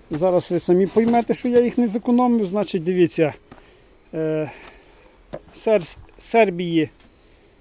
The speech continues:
Ф К Л корпуса і підшипники, підшипники, зараз скажу, якої фірми.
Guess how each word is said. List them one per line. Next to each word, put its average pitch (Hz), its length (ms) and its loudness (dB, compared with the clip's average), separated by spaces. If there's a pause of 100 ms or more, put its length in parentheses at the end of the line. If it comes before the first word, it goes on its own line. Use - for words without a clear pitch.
(140)
Ф 190 220 -2
К 196 100 -2
Л 196 380 2 (500)
корпуса 233 640 -2 (1400)
і 196 560 -4
підшипники, 220 1400 2
підшипники, 190 640 -4
зараз 180 300 -4
скажу, 180 320 -2
якої 160 420 -2
фірми. 151 540 -2